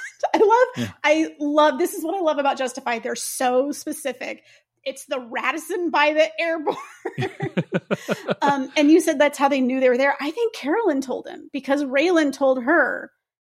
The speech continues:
Speaker 2: Oh,
Speaker 1: that
Speaker 2: no,
Speaker 1: he
Speaker 2: no,
Speaker 1: was
Speaker 2: we, we, we
Speaker 1: going
Speaker 2: know that. Yeah, okay. L-,
Speaker 1: And
Speaker 2: I,
Speaker 1: I think
Speaker 2: I,
Speaker 1: he was tipping the, the waiter to not, the waitress to, to not say anything that they were there.
Speaker 2: Yeah, yeah, yeah. Fair, fair, fair point. Fair point. You're right. You're right about that because there is a scene where Carolyn's on the phone with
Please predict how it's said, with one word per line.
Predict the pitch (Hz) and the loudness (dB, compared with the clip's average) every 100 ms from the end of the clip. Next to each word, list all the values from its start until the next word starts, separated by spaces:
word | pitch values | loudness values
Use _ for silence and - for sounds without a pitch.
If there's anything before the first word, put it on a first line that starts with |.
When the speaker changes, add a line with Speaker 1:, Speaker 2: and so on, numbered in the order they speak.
| _ _ _ _ _ - | _ _ _ _ _ -6
Speaker 2:
Oh, | 233 | 0
Speaker 1:
that | 254 | 2
Speaker 2:
no, | |
Speaker 1:
he | 262 | 4
Speaker 2:
no, | 226 | 4
Speaker 1:
was | 214 | 2
Speaker 2:
we, | 226 | -2
we, | 180 262 | 2 2
we | |
Speaker 1:
going | 254 220 190 | 4 2 2
Speaker 2:
know | 226 214 | 2 2
that. | 170 165 160 | 0 -4 -4
Yeah, | 170 143 135 | -4 -2 -2
okay. | 147 104 - _ _ 143 | -6 -10 -12 _ _ -20
L-, | 147 151 277 | -16 -12 -6
Speaker 1:
And | 311 | -4
Speaker 2:
I, | 320 320 | 0 0
Speaker 1:
I | |
think | 403 320 | 0 -2
Speaker 2:
I, | |
Speaker 1:
he | 381 | -2
was | 339 | -4
tipping | - 370 359 302 | -6 -6 -4 -4
the, | 277 247 269 | -4 -6 -6
the | 262 | -4
waiter | 269 302 294 | -4 -2 -4
to | 233 254 | -4 -6
not, | 247 240 | -4 -4
the | 247 | -4
waitress | 277 - 226 - | -4 -4 -8 -8
to, | - 226 - | -10 -10 -8
to | 262 | -8
not | 240 226 | -4 -4
say | - - 262 302 | -6 -4 2 4
anything | 285 233 196 214 202 196 202 | 4 2 -2 -2 -2 -4 -8
that | 226 | -10
they | - 208 | -8 -10
were | - | -10
there. | 220 226 - - | -6 -4 -4 -6
Speaker 2:
Yeah, | 196 196 | 0 0
yeah, | 175 165 | 0 -2
yeah. | 147 | -4
Fair, | 190 180 156 | -2 -2 0
fair, | 185 165 | 0 0
fair | - 160 | 0 -4
point. | - 107 - | -2 -4 -6
Fair | 117 | -14
point. | - 90 | -14 -18
You're | 113 | -14
right. | 113 | -12
You're | 117 113 | -10 -10
right | 104 | -10
about | 104 | -12
that | 107 | -14
because | 127 147 127 - - - | -6 -6 -6 -12 -10 0
there | 180 | 0
is | 170 | 0
a | |
scene | - 196 | -4 -4
where | 160 | -4
Carolyn's | - 165 156 156 143 | -4 -2 0 -2 -4
on | 147 | -6
the | 127 | -6
phone | 139 127 117 | -6 -6 -6
with | 113 | -10